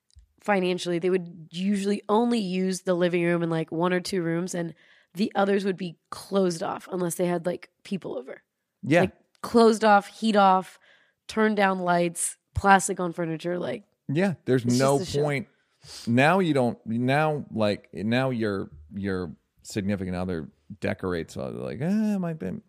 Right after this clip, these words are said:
Speaker 1: <laughs>
Speaker 2: Sebastian is probably the only person who uses his whole house.
Speaker 1: Yeah, yeah,
Speaker 2: 'Cause
Speaker 1: but
Speaker 2: he's always like, "I'm entertaining, I'm
Speaker 1: Right, right.
Speaker 2: flipping, I'm out here on
Speaker 1: His
Speaker 2: the
Speaker 1: wife's
Speaker 2: thing."
Speaker 1: doing, like, gymnastic
Speaker 2: Yeah,
Speaker 1: stuff
Speaker 2: yeah.
Speaker 1: and hilarious.
Speaker 2: Um, so, but most people do not use.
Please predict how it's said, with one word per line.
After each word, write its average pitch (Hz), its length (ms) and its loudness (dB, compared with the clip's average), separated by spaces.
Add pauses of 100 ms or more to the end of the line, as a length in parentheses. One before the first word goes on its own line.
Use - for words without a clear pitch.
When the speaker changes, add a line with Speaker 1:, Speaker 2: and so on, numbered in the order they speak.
(340)
Speaker 1:
<laughs> 254 160 0
Speaker 2:
Sebastian 151 640 4
is 117 140 0
probably 113 160 2
the 107 100 0
only 104 140 0
person 95 400 -4
who 98 100 -2
uses 90 380 -4
his 90 160 -6
whole 90 260 -6
house. - 380 -14
Speaker 1:
Yeah, 202 320 -2
yeah, - 160 -4
Speaker 2:
'Cause 123 180 6
Speaker 1:
but 117 60 4
Speaker 2:
he's 117 80 0
always 113 260 2
like, 123 160 2
"I'm 160 160 0
entertaining, 147 720 0
I'm 113 100 2
Speaker 1:
Right, 240 360 6
right. 196 140 6
Speaker 2:
flipping, 151 220 0
I'm 143 160 -2
out 156 200 2
here 147 260 2
on 143 100 2
Speaker 1:
His 139 120 0
Speaker 2:
the 196 40 0
Speaker 1:
wife's 202 180 6
Speaker 2:
thing." 143 100 0
Speaker 1:
doing, 208 160 4
like, 190 180 -2
gymnastic 180 600 2
Speaker 2:
Yeah, - 40 -14
Speaker 1:
stuff 185 400 2
Speaker 2:
yeah. 156 140 6
Speaker 1:
and 175 120 -2
hilarious. 180 720 -2
Speaker 2:
Um, 95 600 0 (280)
so, 117 520 4 (640)
but 123 160 4
most 123 280 2
people 120 160 -4
do 101 140 -2
not 92 360 -2
use. 80 480 -10